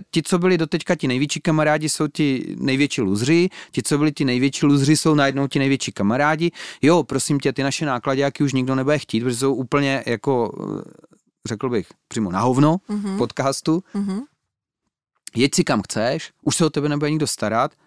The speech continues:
Speaker 1: A vlastně ti jakoby ten život celý otočí na ruby, protože řekne, všechno, co tě doteďka učili, neplatí. Kromě exaktních věd, matematiku nezrušili, že jo?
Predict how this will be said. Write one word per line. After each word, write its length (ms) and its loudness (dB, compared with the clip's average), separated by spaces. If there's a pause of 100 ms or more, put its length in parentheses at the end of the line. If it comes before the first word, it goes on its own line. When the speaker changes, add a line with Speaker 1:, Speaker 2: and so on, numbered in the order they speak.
(140)
Speaker 1:
A 20 -4
vlastně 380 0
ti 120 -4
jakoby 360 -2
ten 220 -2
život 340 -4
celý 180 -2
otočí 400 -4
na 120 0
ruby, 160 -2
protože 260 -4
řekne, 240 -2 (200)
všechno, 500 -4 (720)
co 120 -2
tě 120 0
doteďka 360 -2
učili, 520 -6 (320)
neplatí. 500 -4 (160)
Kromě 300 0
exaktních 480 -2
věd, 360 2 (120)
matematiku 520 -2
nezrušili, 520 -2
že 120 -4
jo? 160 -4